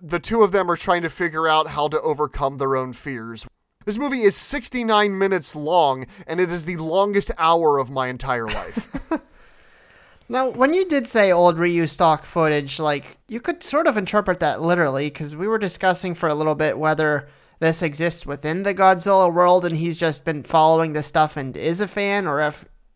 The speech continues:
Speaker 2: you could even take this as he exists in the real world and he's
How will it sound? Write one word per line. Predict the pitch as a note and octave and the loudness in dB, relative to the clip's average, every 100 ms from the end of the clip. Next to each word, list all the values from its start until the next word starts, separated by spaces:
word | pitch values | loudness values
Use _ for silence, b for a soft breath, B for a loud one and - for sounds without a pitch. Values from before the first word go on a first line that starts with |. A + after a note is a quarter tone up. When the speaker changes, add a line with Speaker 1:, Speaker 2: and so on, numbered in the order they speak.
| _ | _
Speaker 2:
you | F3+ D#3+ E3 | -14 -12 -10
could | F3+ D#3+ | -8 -6
even | E3+ D#3+ | -4 -4
take | D3 D#3 D3 | -2 -2 -2
this | E3 D#3 - | -4 -4 -4
as | D3+ C#3+ C#3+ - b b b b b b _ | -2 -2 -6 -12 b b b b b b _
he | - F3 E3 | -8 -4 -2
exists | D3 E3+ D#3+ - | -2 -4 -4 -4
in | D#3+ | -6
the | C#3 | -4
real | C3 E3+ D#3 | -2 2 2
world | C3 C3+ C3 C#3 | 0 -2 -2 -4
and | C#3 | -8
he's | B2+ D#3 C#3+ C3+ - | -8 -8 -8 -10 -16